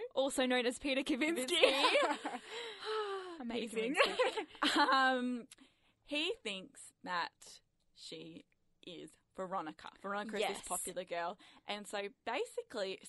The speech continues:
Speaker 2: Sierra and Veronica are basically catfishing this guy.
Speaker 1: Yes.
Speaker 2: Because Sierra, because she doesn't fit, like, these conventions of what beautiful is meant to be,
Speaker 1: Mm-hmm.
Speaker 2: she thinks that he won't like what she looks like.
Speaker 1: Yep.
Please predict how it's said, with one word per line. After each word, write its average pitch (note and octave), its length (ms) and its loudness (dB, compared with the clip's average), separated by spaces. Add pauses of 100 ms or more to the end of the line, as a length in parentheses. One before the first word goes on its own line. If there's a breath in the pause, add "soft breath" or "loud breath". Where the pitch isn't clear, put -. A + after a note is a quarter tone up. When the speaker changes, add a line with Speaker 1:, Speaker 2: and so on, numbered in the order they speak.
(140)
Speaker 2:
Sierra G#3 720 -4
and F#3 240 -10 (160)
Veronica F3 520 -10
are E3 320 -10
basically C4 360 -14
catfishing - 680 -18
this - 120 -18
guy. - 500 -8
Speaker 1:
Yes. A3 280 4
Speaker 2:
Because G#3 420 -2
Sierra, G#3+ 840 0
because F#3 260 -16
she E3+ 360 -14 (120)
doesn't D#3 360 -14
fit, B3+ 220 -6
like, - 180 -6 (140)
these D#3+ 280 -14 (440)
conventions F#3+ 920 -10
of F3+ 120 -8 (300 soft breath)
what G3+ 360 -2
beautiful F#3+ 680 -8
is E3+ 200 -8
meant F3 260 -12
to F3+ 100 -20 (100)
be, A3 360 -2
Speaker 1:
Mm-hmm. A#3 380 -2
Speaker 2:
she G3+ 240 -4
thinks F3 320 -14
that D#3+ 220 -4
he F3 160 -14
won't D#3+ 280 -10
like E3 280 -6
what E3+ 140 -14
she - 140 -16
looks D4+ 320 -8
like. C#4 480 4
Speaker 1:
Yep. G#3+ 160 0